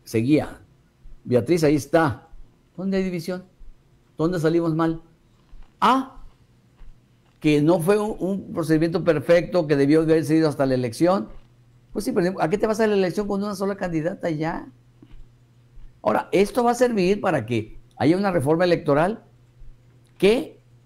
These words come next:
reglamente estas elecciones primarias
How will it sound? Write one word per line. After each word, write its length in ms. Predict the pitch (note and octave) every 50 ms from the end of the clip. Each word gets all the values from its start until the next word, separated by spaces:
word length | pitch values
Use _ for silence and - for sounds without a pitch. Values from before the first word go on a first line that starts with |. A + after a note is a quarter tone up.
| - -
reglamente 1000 | C3 C#3+ C3 C#3+ D3 C#3+ D3+ E3 F#3 G3+ G3 E3 - G#3 A3 C4+ - - - _
estas 400 | - F3 G3 F#3+ - A3+ G#3 F#3+
elecciones 420 | G3 F3+ E3 B2+ C#3 F#3 F#3+ G3 -
primarias 920 | B2 D#3 C#3 C#3+ D#3+ G3 A3+ A#3+ A3+ G#3+ G3 E3 C#3 A2+ G#2 - -